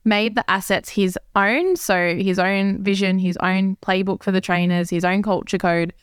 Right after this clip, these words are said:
and it felt different with his team. So he set up a meeting and shared with them, like, "This is where we're going and this is the way forward." And it was polarizing enough that not everyone wanted on the bus, and that's exactly what it should do.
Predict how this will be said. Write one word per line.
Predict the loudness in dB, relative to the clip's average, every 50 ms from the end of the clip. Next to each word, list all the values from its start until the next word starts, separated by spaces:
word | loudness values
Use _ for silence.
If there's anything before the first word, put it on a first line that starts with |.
| _
and | -2 -2 -2 -2
it | -4 -4 _
felt | 0 0 2 0 0 -2 _
different | 0 0 2 2 0 0 0 2
with | 0 0 0 -2 -4
his | 0 0 0 0
team. | 0 0 0 0 0
So | 0 0 0
he | 2 2 0 0 0
set | 0 0 -2
up | 0 0 0
a | 0
meeting | 2 2 0 0 0 0 0 -2 -2 -2 -2
and | 0 0 2 2 0 0 -2 -2
shared | -2 0 0 0
with | 0 0
them, | 0 0 2
like, | 2 0 0 -2 -2
"This | -2 0 0
is | 0 0 0 -2 -4 -8 -6 -2
where | 0 0 2
we're | 2 0
going | 0 0 0 0 -2 -2 -2 -2
and | 0 0 0 0 0
this | 0 -2 0
is | -2 -2 0
the | 0
way | 0 0 0
forward." | -2 -2 0 0 0 0 0 -2 -4 -8 _ -12 _ -2
And | 0 0 2
it |
was | 2 0 0 -2 -4 -8 -14 -14 -6 -2
polarizing | 0 2 2 2 2 0 0 0 0 0
enough | 0 2 0 0 -2 -4 -6 -8 -4
that | -2 0 0 0 -2 -4 _ -4
not | 0 0 2 2
everyone | 0 0 0 0 0 0 0 0 0 0 -2 -2 -2 -2 -4 -2
wanted | -2 -2 0 0 0
on | 0 0 0 -2 -4 -4 -4
the | -2
bus, | 0 0 0 0 -2 -6 -10 -6 -2
and | 0 0 2
that's | 0 0 -2 -4
exactly | -6 -6 -4 -2 -2 -2 -2 -2 -2 0 0 0 0 -2
what | -2 0 0 2 2 0 0 _
it | -2 -2 0
should | 0 0 0 0 0
do. | -2 -2 -2 -2 -2